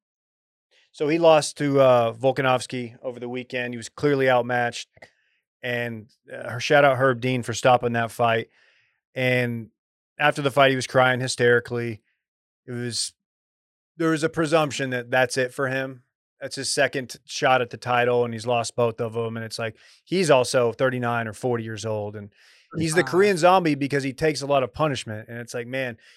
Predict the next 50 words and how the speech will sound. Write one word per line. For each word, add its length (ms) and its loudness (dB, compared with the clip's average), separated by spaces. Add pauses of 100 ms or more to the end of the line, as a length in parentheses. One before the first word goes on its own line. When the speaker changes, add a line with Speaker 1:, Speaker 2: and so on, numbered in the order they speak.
(180)
Speaker 1:
you 100 -16
can't 260 -4
keep 220 -6
doing 280 -8
that. 220 -16
So 160 -8
that 200 2
might 240 4
have 100 4
been 160 -2
it. 280 0
I 100 0
don't 200 -2
know 200 -2
if 100 -10
he's 340 -10
officially 420 -8
said 300 -4
if 100 -12
he's 140 -16
hanging 260 -8
him 120 -10
up, 240 -6
but 220 -14 (500)
shout 240 0
out 220 -2
to, 320 -4 (100)
to 120 -6
the 80 -6
Korean 380 -6
Zombie. 400 -4
I 80 -4
know 140 -6
the 80 -10
Caucasian 580 -2
Zombie, 340 -2
Will 200 -2
DeFreeze, 460 -10
was 140 -20 (320)
very 360 0
upset 380 -4
to 100 -10
learn 260 -6
about 220 -4
that 180 -8
result, 460 -2
so. 340 -8 (1300)
Speaker 2:
Thirty-five 540 -4
years 280 -4
old, 380 -12